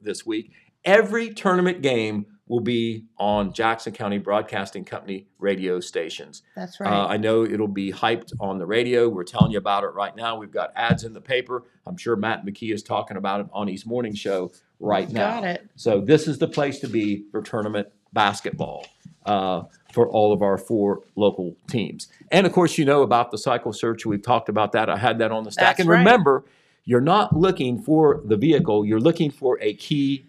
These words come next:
Speaker 1: packet.
Speaker 2: That's true.
Speaker 1: Right,
Speaker 2: And
Speaker 1: but that's easier for us to hide.
Speaker 2: it is easier for us to hide. And, um, it will be a packet, like, taped up and sealed and a packet. So,
Speaker 1: Right, right.
Speaker 2: and it
Speaker 1: And
Speaker 2: will be marked.
Speaker 1: and I think I'm safe in
Speaker 2: You'll
Speaker 1: saying,
Speaker 2: know.
Speaker 1: I know I'm,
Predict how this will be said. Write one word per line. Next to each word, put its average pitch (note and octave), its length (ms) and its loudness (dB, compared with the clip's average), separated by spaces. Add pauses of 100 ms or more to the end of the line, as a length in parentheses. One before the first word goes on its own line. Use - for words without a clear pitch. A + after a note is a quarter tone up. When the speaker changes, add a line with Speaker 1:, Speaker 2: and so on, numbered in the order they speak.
Speaker 1:
packet. C#3+ 520 4
Speaker 2:
That's B3 340 2
true. A3+ 340 2
Speaker 1:
Right, F3 240 6
Speaker 2:
And G3+ 80 0
Speaker 1:
but C#3+ 100 2
that's A3 200 4
easier G#3 320 4
for C3+ 220 0
us C3 140 -2
to - 80 -2
hide. - 320 -2
Speaker 2:
it C#4 160 6
is E4 280 2
easier C#4+ 380 -2
for C#4+ 180 0
us C#4+ 180 0
to D4 100 0
hide. A3 260 2 (100)
And, A3+ 320 2
um, G#3+ 380 2
it A#3+ 180 2
will C#4 220 2
be D#4 260 -2
a B3+ 140 2
packet, A#3 640 0
like, F3+ 340 0
taped B3 420 -2
up G#3+ 220 4
and F3+ 160 0
sealed G#3 680 2
and F3 440 -2 (180)
a G#3 120 6
packet. G3+ 520 -4 (120)
So, - 180 6
Speaker 1:
Right, D3+ 240 10
right. F3 120 8
Speaker 2:
and G3+ 80 6
it C4 80 4
Speaker 1:
And - 80 0
Speaker 2:
will D4+ 100 4
be B3+ 420 -2
marked. F#3+ 480 2
Speaker 1:
and F3 120 4
I F3 80 8
think B3+ 260 0
I'm E3+ 260 2
safe D#3+ 380 0
in D3+ 140 -2
Speaker 2:
You'll A#3 140 4
Speaker 1:
saying, A#3+ 160 4
Speaker 2:
know. F3 340 2
Speaker 1:
I C#3+ 80 2
know F#3+ 220 2
I'm, D#3+ 80 -6